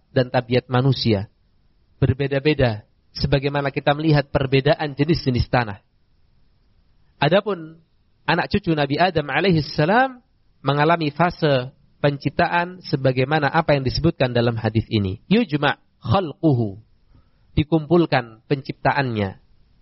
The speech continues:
Sehingga yang tadinya terpisah, ya, sebagaimana istilah sekarang, bagaimana satu sel sperma berhasil membuahi sel telur, ya,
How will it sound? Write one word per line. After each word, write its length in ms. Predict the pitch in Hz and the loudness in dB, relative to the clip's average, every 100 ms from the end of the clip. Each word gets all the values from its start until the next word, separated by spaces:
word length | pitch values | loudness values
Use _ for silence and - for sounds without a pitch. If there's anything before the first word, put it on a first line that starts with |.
| _ _ _ _ - | _ _ _ _ -4
Sehingga 400 | 120 107 117 160 | 0 2 2 2
yang 160 | 151 | 0
tadinya 320 | 123 117 127 | -4 -2 -6
terpisah, 480 | 131 131 123 - 190 - _ _ _ _ _ _ _ _ _ _ _ _ | -6 -8 -8 -2 -2 -4 _ _ _ _ _ _ _ _ _ _ _ _
ya, 320 | 120 123 185 _ _ _ _ | -2 0 -2 _ _ _ _
sebagaimana 560 | 127 120 120 120 131 131 | -4 -2 0 0 0 -2
istilah 400 | 123 - 127 117 | -4 -2 0 0
sekarang, 560 | 123 123 123 147 190 _ _ _ _ _ _ | -2 -2 0 0 -4 _ _ _ _ _ _
bagaimana 800 | 113 113 123 135 127 123 135 - _ _ _ _ _ _ _ _ | 0 0 0 0 0 0 -6 -16 _ _ _ _ _ _ _ _
satu 640 | - - 139 139 131 113 120 - _ | -12 -2 -2 -2 -8 -8 -14 -20 _
sel 400 | - - 135 113 101 | -6 -2 0 -2 -10
sperma 640 | - - 131 127 120 120 - _ _ _ _ _ _ _ _ _ _ _ _ - | -6 -2 -2 -2 -4 -4 -14 _ _ _ _ _ _ _ _ _ _ _ _ 0
berhasil 400 | 120 131 127 135 | 0 0 -2 -4
membuahi 720 | 131 120 117 131 123 117 107 | -4 -4 0 2 2 -2 -4
sel 240 | - 113 | -2 -2
telur, 400 | - 131 143 139 - _ _ _ _ _ _ _ | 2 2 2 0 -12 _ _ _ _ _ _ _
ya, 260 | 110 123 165 | -2 -2 -2